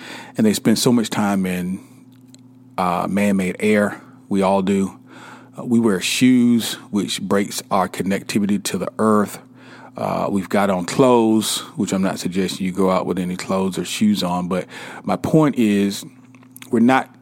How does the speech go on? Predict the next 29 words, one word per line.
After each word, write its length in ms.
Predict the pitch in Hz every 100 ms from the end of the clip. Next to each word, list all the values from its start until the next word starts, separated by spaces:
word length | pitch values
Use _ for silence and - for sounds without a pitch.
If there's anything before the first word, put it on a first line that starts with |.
| -
connected, 560 | - 101 101 - 101
we're 60 | 98
not 300 | 98 98 -
grounded, 460 | 95 95 90 90 -
and, 340 | 95 92 -
and 240 | 104 98 98
we 60 |
see 260 | 98 - 123
so 180 | - 117
many 200 | 113 98
people 280 | 123 110 98
in 40 |
our 120 | 95
society, 640 | - 92 - 92 90 87 - - - - -
um, 560 | 92 - - - - - - - - - - - - - 110
with 540 | 110 113 101 - - - - - -
conditions 880 | 120 107 165 170 101 95 147 - - - - - - - - - - -
that 720 | - 113 107 107 - - - - - - - 127
would 140 | 123
be 180 | 110 113
otherwise 640 | 143 127 98 98 98 95 - -
if 140 | 98
they 120 | 101
were 100 | 92
connected. 540 | 90 95 90 - - 113
What 100 | 120
does 100 | 107
that 140 | 90
mean? 360 | 90 87 92